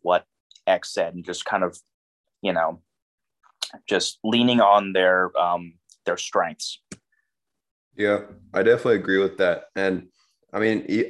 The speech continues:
Speaker 2: we've seen how, like, role players can really change the game because, like, for example, in game one,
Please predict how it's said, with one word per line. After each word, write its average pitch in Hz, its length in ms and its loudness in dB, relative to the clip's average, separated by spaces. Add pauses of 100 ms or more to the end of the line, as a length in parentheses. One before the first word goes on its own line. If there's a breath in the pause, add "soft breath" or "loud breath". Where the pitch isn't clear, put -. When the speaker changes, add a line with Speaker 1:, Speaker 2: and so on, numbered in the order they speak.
Speaker 2:
we've 131 220 -2
seen 117 560 -2
how, 101 320 2
like, 90 320 2
role 92 280 4
players 87 440 0
can 90 160 -10
really 98 260 -2
change 92 380 -4
the 87 80 -10
game 87 320 -2
because, 82 580 -2 (400)
like, 87 120 -4
for 92 260 4
example, 90 720 -2
in 87 200 -4
game 90 300 2
one, 87 420 2